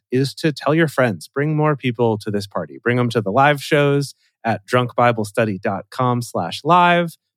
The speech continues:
They can feel free to jump in at any point. Uh, you know, just, like, maybe let them in on some of the inside jokes so they kinda know what to expect coming in. <laughs>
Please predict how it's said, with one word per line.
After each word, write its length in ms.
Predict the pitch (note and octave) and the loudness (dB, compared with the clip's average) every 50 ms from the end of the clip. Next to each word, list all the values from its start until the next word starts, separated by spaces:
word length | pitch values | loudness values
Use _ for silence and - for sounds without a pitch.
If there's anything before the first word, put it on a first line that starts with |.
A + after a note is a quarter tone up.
| _ _ | _ _
They 80 | B2 B2+ | -10 -10
can 200 | A#2+ A#2 G2 G2 | -8 -10 -12 -4
feel 180 | - C#3 B2 G#2+ | -2 0 0 0
free 180 | - D3+ C#3+ C3 | 2 0 0 2
to 100 | A#2 G2 | 0 -2
jump 320 | G#2 - C3 B2 B2 - | 0 0 0 0 0 0
in 280 | C3+ C3+ C3+ C3+ C3+ C3+ - | 0 0 2 0 -2 -4 -6
at 120 | G2 G2 G#2+ | -6 -4 -2
any 220 | A2 G#2+ G#2+ F#2 | -2 -2 -2 -4
point. 480 | F2+ - - C#3 C#3+ C#3+ C#3 A2+ - - _ _ _ _ - - _ _ _ _ - | -4 -4 -2 0 0 0 -2 -4 -8 -16 _ _ _ _ -20 -20 _ _ _ _ -2
Uh, 200 | A2 G#2+ G#2 G2+ G2 | 0 0 0 -2 -2
you 100 | A2+ A#2+ | -2 0
know, 100 | A2 G#2+ | 0 0
just, 180 | G2+ C3+ B2+ | 0 2 2
like, 120 | E3+ D#3+ D3+ | 2 2 4
maybe 220 | D#3+ F3 E3+ D#3+ | 2 2 4 4
let 160 | D3 C#3+ C#3 - | 2 2 2 0
them 120 | C3+ B2 | 0 0
in 120 | B2 B2+ B2 | 2 2 2
on 120 | A#2 G#2+ | 0 0
some 180 | G#2+ - A#2+ A#2 | -2 -2 -2 -2
of 40 | A2+ | 0
the 100 | A2 A2+ | 0 0
inside 340 | A2+ A#2 A2+ - B2+ A#2+ A2+ A2 | 0 0 0 2 0 0 0 2
jokes 380 | - B2 B2 - - - - | 2 2 2 2 -2 -6 -8
so 80 | - G#2 | -6 -4
they 120 | G2+ G2+ | -4 -4
kinda 280 | F#2+ - A2+ G#2+ G#2 G2+ | -4 -4 -2 -2 0 0
know 220 | G2+ G#2+ A2 G#2+ | 2 2 4 4
what 160 | G#2+ G#2+ F#2 | 2 0 0
to 140 | - - A2 G2+ | -2 -2 -2 -2
expect 520 | F#2+ - - - A2+ A2+ G#2 - - - | -4 -6 -4 0 0 0 0 -2 -8 -8
coming 300 | - A2+ G#2 G2+ G#2 G#2+ | -4 -2 -2 0 2 2
in. 360 | A#2 A#2+ B2 B2 B2 B2 A#2+ A2+ | 2 4 4 2 0 -2 -4 -8
<laughs> 720 | _ _ _ _ _ _ _ _ _ _ _ - - - | _ _ _ _ _ _ _ _ _ _ _ -14 -8 -4